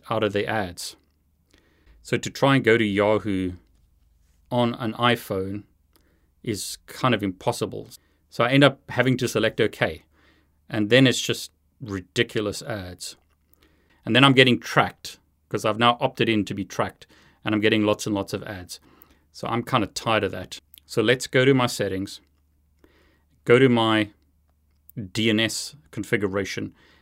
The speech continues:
and what I'll do is remove Google as my D N S server, and I'm gonna add the Pi-hole server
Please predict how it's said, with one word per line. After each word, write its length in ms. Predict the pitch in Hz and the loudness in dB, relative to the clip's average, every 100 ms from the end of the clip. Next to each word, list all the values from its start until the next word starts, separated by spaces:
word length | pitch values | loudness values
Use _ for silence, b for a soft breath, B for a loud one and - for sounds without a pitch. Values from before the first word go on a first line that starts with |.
| b - | b -8
and 180 | 101 92 | -4 0
what 120 | 113 | 2
I'll 220 | 110 101 | 0 0
do 60 | 104 | 0
is 160 | 95 101 | 0 -2
remove 520 | 98 101 110 98 - | 0 0 0 -2 0
Google 480 | 120 110 98 90 - | 2 2 0 -4 -8
as 180 | 139 104 | -12 -6
my 120 | 101 | -6
D 200 | 92 104 | -4 -2
N 100 | 101 | 0
S 100 | 98 | -2
server, 420 | - 113 104 101 - b b b b | -4 -4 -2 -4 -6 b b b b
and 100 | 104 | -4
I'm 100 | 95 | -2
gonna 260 | 98 98 - | 0 -2 -4
add 540 | - 110 98 90 90 - _ _ _ _ _ _ _ _ _ | -4 -4 -4 -8 -12 -18 _ _ _ _ _ _ _ _ _
the 260 | 110 98 92 _ - | -6 -6 -6 _ -8
Pi-hole 920 | - 120 104 95 92 - - 104 95 | -2 0 0 -2 -6 -6 -2 -2 -4
server 580 | - - 104 95 95 | -4 0 0 -2 -10